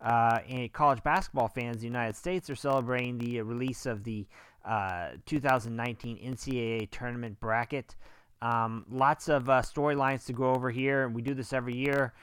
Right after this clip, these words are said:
I invited, uh, our good friend Matt Zemek of, uh, S-, College Basketball Today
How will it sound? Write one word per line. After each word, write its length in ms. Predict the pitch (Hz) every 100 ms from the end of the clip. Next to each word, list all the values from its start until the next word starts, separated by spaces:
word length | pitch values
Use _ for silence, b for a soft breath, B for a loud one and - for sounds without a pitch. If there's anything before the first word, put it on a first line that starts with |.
| b b
I 120 | 113
invited, 560 | 120 110 123 123 120 117
uh, 100 | 113
our 120 | 113
good 240 | 117 131 117
friend 340 | 131 123 120
Matt 200 | 120 120
Zemek 380 | 110 127 127 -
of, 200 | 117 101
uh, 300 | 101 107 98 69 95 -
S-, 240 | 143 - 131
College 380 | - 131 131 110
Basketball 480 | 123 123 - 120 110
Today 500 | 117 113 120 123